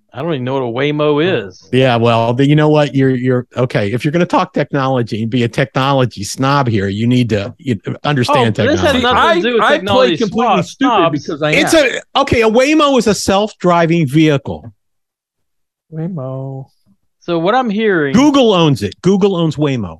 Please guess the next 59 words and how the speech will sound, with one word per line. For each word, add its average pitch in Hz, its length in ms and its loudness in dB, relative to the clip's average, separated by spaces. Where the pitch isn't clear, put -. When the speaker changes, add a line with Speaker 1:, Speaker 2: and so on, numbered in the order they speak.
Speaker 1:
Oh, 151 220 0
well, 117 240 -8
that 143 100 0
explains 113 440 -10
a 101 60 -18
lot. 95 320 -16
So 147 120 -4
what 202 60 2
I'm 233 100 -2
hearing 196 340 2
Speaker 2:
Yeah. 165 60 2
Speaker 1:
is 143 80 -6
that 147 260 -2
Speaker 2:
<laughs> - 0 -
Yeah, 165 120 2
they 135 100 0
Speaker 1:
we 127 60 2
Speaker 2:
were 120 60 0
Speaker 1:
should 123 60 -4
Speaker 2:
doing - 100 4
Speaker 1:
not - 180 2
Speaker 2:
the 160 120 -4
Speaker 1:
have 214 140 0
Speaker 2:
search - 20 -6
at - 0 -
the - 100 -8
Speaker 1:
self-driving 202 480 0
Speaker 2:
time. 95 180 -6
Speaker 1:
The, 151 180 -4
the 147 80 -10
technology 190 540 -2
for 170 120 -10
self-driving 151 540 -6
cars 131 380 -8
is 113 140 -16
just 120 240 -18
not 127 200 -12
there 151 220 -8
yet. 104 160 -16
Speaker 2:
No, 233 220 2
it's 170 100 0
Speaker 3:
What - 60 0
Speaker 2:
not. 302 240 2
Speaker 3:
I - 120 -12
Speaker 2:
It's 220 160 2
Speaker 3:
Yeah, 294 60 2
Speaker 2:
not. 349 340 2
Speaker 3:
well, 240 80 -12
Speaker 1:
But 311 280 2
Speaker 3:
we've, - 140 -16
we've 247 140 2
Speaker 1:
we 262 80 2
still 294 200 2
Speaker 3:
known 403 100 0
Speaker 1:
sell 320 220 2
Speaker 3:
that. 214 120 -2
Speaker 1:
it. - 40 -20
Speaker 2:
It's - 160 -8
not. 370 340 0